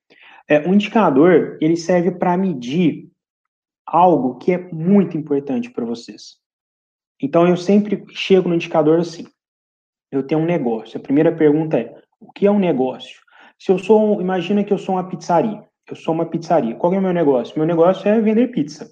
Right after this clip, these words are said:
Beleza. Qual é o meu crítico de qualidade? Ou seja, o que que não pode falhar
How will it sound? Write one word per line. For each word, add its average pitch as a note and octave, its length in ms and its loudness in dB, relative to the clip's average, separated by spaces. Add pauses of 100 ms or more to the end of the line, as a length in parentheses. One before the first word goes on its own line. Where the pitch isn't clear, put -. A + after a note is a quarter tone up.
(120)
Beleza. E3+ 420 -4 (840)
Qual G3 200 4
é G3+ 160 4
o A#3 280 -4
meu G3 340 2 (100)
crítico G#3 540 -4
de F3+ 140 -8
qualidade? C#3+ 680 -6
Ou C#3 60 -16
seja, E3 200 -6
o - 40 -16
que - 60 -18
que - 100 -10
não A3+ 340 -6
pode E3+ 360 -2
falhar C3+ 680 2